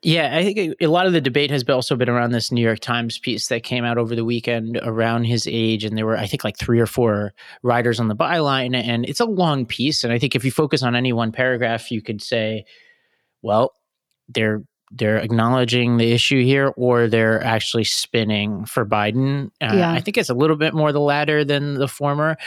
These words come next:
Speaker 1: But I do think there is this, this is true. Like, uh, everything I said about Kamala aside, the one thing I can say in the New York Times' defense is when I ask people about Biden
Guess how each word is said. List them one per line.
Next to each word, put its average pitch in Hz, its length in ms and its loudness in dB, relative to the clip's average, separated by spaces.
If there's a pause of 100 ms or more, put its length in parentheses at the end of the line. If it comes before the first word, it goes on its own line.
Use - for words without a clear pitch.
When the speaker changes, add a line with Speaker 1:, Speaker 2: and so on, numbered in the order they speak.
(280)
Speaker 1:
But 156 100 2
I 151 80 2
do 151 180 -2
think - 500 -4 (800)
there 156 200 0
is 160 280 0
this, - 420 -2 (200)
this 139 460 0
is 240 160 0
true. 127 520 0
Like, 127 280 0
uh, 139 240 -2
everything 233 280 2
I 202 60 2
said 175 160 0
about 143 200 0
Kamala 123 320 0
aside, 120 480 -2 (180)
the 127 120 -2
one 175 180 2
thing 208 100 2
I 147 80 0
can 127 160 -8
say 123 320 0
in 110 80 0
the 113 80 0
New 113 80 0
York 113 140 0
Times' 107 380 -4
defense - 520 -8
is 120 80 -12
when 127 120 0
I 135 160 -2
ask 180 380 -4
people 117 260 -2
about 107 300 -2
Biden 107 400 -2